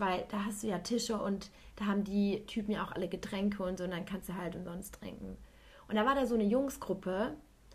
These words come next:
und die hatten halt keine Mädels, weil die anderen Tische hatten alle schon Mädels und die halt nicht. Und dann dachte ich halt so, „Ja, lass mal so dahin stellen, so tanzen, damit die uns so hochrufen.“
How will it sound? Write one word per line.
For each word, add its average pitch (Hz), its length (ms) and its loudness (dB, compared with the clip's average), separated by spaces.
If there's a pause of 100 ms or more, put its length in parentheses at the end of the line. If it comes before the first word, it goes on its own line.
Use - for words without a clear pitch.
(140)
und 214 160 2
die 226 140 2
hatten 247 300 2
halt 208 180 0
keine 220 300 2
Mädels, 208 520 4
weil 180 140 2
die 202 160 -4
anderen 240 240 4
Tische 226 200 -4
hatten 202 140 -4
alle 185 220 -2
schon 208 160 0
Mädels 247 320 2
und 214 160 0
die 233 160 0
halt 220 200 -2
nicht. 220 380 2 (600)
Und 226 80 0
dann 233 100 4
dachte 247 340 2
ich 226 140 -2
halt 208 140 0
so, 208 80 2
„Ja, 214 220 4
lass 220 220 0
mal 214 120 0
so 208 100 0
dahin 214 480 0 (100)
stellen, 202 360 -2
so 202 80 -6
tanzen, 240 400 -4
damit 202 220 0
die 190 40 -2
uns 202 160 -6
so 208 100 -4 (140)
hochrufen.“ - 1200 0